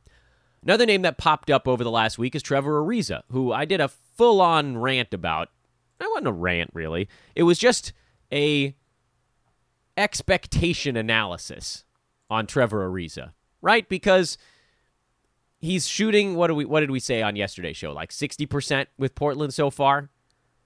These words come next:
And you just know that's not gonna stick. We know enough about Trevor Ariza to know what he is. So he's not gonna be the guy that's scoring twenty-one points a game, which he's done twice in three games in Portland.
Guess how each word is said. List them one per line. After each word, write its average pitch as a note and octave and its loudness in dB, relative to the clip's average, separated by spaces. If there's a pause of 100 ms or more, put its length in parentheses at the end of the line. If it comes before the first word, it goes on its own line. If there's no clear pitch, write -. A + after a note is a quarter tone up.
(140)
And E3+ -2
you G#3 0
just A#3 -4
know D4 4
that's F3+ 4
not D#3 -2
gonna C3+ -4
stick. - 2 (920)
We A3 -2
know C4+ 6
enough C4+ 6
about E3+ 4
Trevor F3+ 2
Ariza F#3 0
to C#3+ -4
know C#3+ 2
what C3+ 0
he E3 -10
is. C#3+ -2
So C3+ 4 (340)
he's B2 -8
not D#3+ 4
gonna G3 2
be F3+ 2
the D3+ 0
guy B2 0
that's A2+ -4
scoring A#2 -4
twenty-one C#3 -2
points G2+ -6
a G#2 -10
game, F2 -6
which A#2 -6
he's A2 -6
done A#2+ 0
twice A3 2
in D3 -4
three F3+ -6
games D#3 -4
in B2+ -8
Portland. C#3+ -6